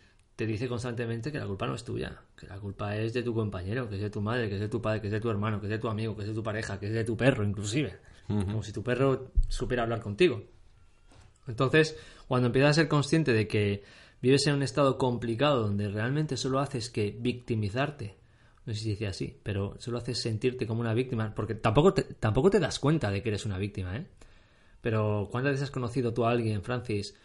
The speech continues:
Speaker 1: O, o muchas veces tú has vivido ese instante, como me pasó a mí, donde todo lo que me sucedía, por ejemplo, cuando yo jugaba al fútbol y no me sacaban de titular y no jugaba en el once inicial. La culpa era del entrenador.
Speaker 2: <laughs>
Speaker 1: Él decide, pero,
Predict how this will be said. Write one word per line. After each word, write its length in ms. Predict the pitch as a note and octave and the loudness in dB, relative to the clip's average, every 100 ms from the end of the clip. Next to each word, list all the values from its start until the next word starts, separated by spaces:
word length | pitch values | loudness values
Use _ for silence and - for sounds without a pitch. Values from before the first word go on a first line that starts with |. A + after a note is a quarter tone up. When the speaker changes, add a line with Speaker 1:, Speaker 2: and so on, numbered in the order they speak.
| - _ | -20 _
Speaker 1:
O, 100 | A#2+ | -6
o 360 | G#2 A2 C3+ A#2 - B2 | -4 -4 -4 -6 -6 -4
muchas 240 | B2+ C#3+ | 0 2
veces 240 | C3+ C#3 - | 2 0 0
tú 100 | C3+ | 2
has 100 | B2 | 4
vivido 220 | A#2+ B2 | 4 4
ese 100 | G#2 | 0
instante, 320 | G#2 C#3 C3+ | -2 -2 -2
como 160 | A2+ G#2+ | -2 -4
me 120 | G#2 | -2
pasó 260 | G#2+ - A#2 | -4 -2 -2
a 40 | |
mí, 240 | B2 B2 A#2+ - - - | 0 -2 -4 -18 -20 -8
donde 200 | B2 A#2 | -4 -2
todo 220 | A#2 C3+ | 2 2
lo 80 | C#3+ | 4
que 80 | D3 | 0
me 100 | B2+ | -4
sucedía, 480 | A2+ A#2 A#2+ C#3+ - | -6 -4 -2 -2 -4
por 140 | G#2+ | -8
ejemplo, 280 | G2+ A#2+ A2 | -8 -8 -6
cuando 500 | G#2 G2+ G#2 G#2 G2+ | -6 -6 -4 -4 -2
yo 100 | A2+ | -2
jugaba 200 | A#2 C3 | 0 0
al 60 | A#2 | 0
fútbol 420 | C#3+ C#3+ D#3 - | 0 4 4 2
y 120 | A2+ | 0
no 320 | A2 A#2 A#2+ A#2 | 0 0 -2 -2
me 100 | A2+ | -2
sacaban 400 | A2+ A2 A2+ A#2 | -2 0 0 0
de 100 | A2 | -2
titular 380 | A2 A#2+ B2 - | 0 4 2 2
y 100 | A2 | -2
no 200 | G#2+ A2 | 0 -2
jugaba 220 | - A2 | -2 -2
en 60 | A2 | 0
el 120 | G#2+ | 0
once 260 | A2 G#2+ A2+ | 2 0 0
inicial. 440 | G#2+ G2+ A#2 G2 - - - _ _ - | -2 -2 -2 -4 -6 -20 -20 _ _ -10
La 100 | A2+ | -4
culpa 320 | - C3 G3 | 0 4 6
era 100 | F3+ | 6
del 140 | D#3+ D3+ | 6 8
entrenador. 600 | G3+ F#3+ F#3+ C3+ F3 - - - - | 8 8 6 4 2 -4 -20 -10 -4
Speaker 2:
<laughs> 260 | F2+ F#2 | -2 0
Speaker 1:
Él 140 | A#2+ C#3+ | 2 6
decide, 520 | G3 C3+ B2 G2+ - - - - | 6 6 2 2 -4 -14 -18 -6
pero, 260 | B2+ A#2 | -2 -2